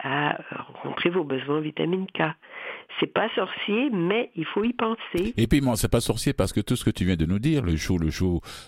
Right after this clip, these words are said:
Speaker 2: vert frisé, euh, les épinards, le brocoli, le persil, tout ça, ça se trouve, hein, en épicerie.
Speaker 1: C'est, oui, oui, c'est fait.
Speaker 2: Voilà, au marché
Speaker 1: Donc,
Speaker 2: Jean
Speaker 1: pas
Speaker 2: Talon,
Speaker 1: besoin
Speaker 2: bien, c'est
Speaker 1: d'en,
Speaker 2: pas, voilà.
Speaker 1: d'en prendre de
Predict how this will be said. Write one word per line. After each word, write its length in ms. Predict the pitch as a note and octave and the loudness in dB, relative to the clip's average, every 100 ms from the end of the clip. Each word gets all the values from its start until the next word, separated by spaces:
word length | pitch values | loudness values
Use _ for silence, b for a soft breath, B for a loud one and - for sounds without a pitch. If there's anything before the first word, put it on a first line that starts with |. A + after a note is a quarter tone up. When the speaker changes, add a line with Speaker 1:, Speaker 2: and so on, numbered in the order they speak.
| - | -2
Speaker 2:
vert 320 | D2+ F2+ E2+ | 2 4 4
frisé, 680 | - E2 E2 G#2 A#2 A2 G2 | 0 0 2 4 6 6 4
euh, 180 | E2+ | 4
les 200 | D#2 D2+ | 2 2
épinards, 520 | D2 - E2 E2 F#2 F2+ | 0 0 2 2 2 2
le 100 | C#2+ | 0
brocoli, 640 | A#1+ D2+ E2+ E2 G2+ G2 | 0 0 2 2 2 2
le 120 | C#2+ | 2
persil, 360 | - E2 - D3+ | 2 0 0 -2
tout 100 | C#3+ | 0
ça, 120 | - | 0
ça 120 | G2 | 0
se 120 | - | -2
trouve, 320 | E2+ D#3 C4 D#2 | 0 0 0 -2
hein, 120 | C2 - - - | -4 -10 -14 -8
en 60 | C#2+ | -6
épicerie. 380 | - - - - | -6 -6 -6 -2
Speaker 1:
C'est, 180 | D#3 D3+ | 0 0
oui, 40 | C#3+ D3+ D3+ G3 A#3+ | 0 0 0 0 0
oui, 60 | - | -2
c'est 80 | D3+ | -2
fait. 60 | |
Speaker 2:
Voilà, 300 | D#2+ D#2 D2+ - | 0 0 -2 -6
au 80 | - | -4
marché 280 | D2+ C#2+ F2+ | -2 0 0
Speaker 1:
Donc, 80 | E2+ | 0
Speaker 2:
Jean 80 | F2 | 2
Speaker 1:
pas 60 | |
Speaker 2:
Talon, 160 | D#2+ F2+ | 2 2
Speaker 1:
besoin 140 | G2 D#2 | 2 2
Speaker 2:
bien, 80 | D2+ | 2
c'est 120 | D2+ | 0
Speaker 1:
d'en, 80 | C#2+ | 0
Speaker 2:
pas, 160 | D2+ - | -2 -2
voilà. 160 | E2+ D2 | -4 -2
Speaker 1:
d'en 140 | C#2+ | -2
prendre 420 | C#3 - D#3+ D#3 C#3 | -4 -2 -2 0 -2
de 180 | C#3+ | -2